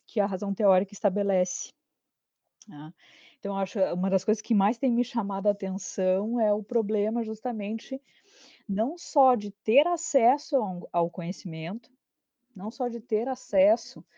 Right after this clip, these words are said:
a informações, eh, científicas, mas também o modo como do pon-, como decisões e crenças políticas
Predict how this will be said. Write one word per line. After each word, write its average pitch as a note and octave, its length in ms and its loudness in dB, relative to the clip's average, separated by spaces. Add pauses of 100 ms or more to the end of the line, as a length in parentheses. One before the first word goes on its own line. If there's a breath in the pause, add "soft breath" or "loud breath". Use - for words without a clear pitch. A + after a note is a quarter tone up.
(340 soft breath)
a F3 120 -8
informações, F#3 880 -6
eh, F3 300 0
científicas, F#3 960 -10 (600)
mas F#3 320 -2
também A#3 460 0
o C4+ 80 2
modo A#3 840 4
como G#3 260 -2
do A#3 100 -4
pon-, G#3+ 240 -8 (260)
como G3 240 -2
decisões G#3 720 2
e B3 60 -8
crenças A3 440 0
políticas C4 1080 2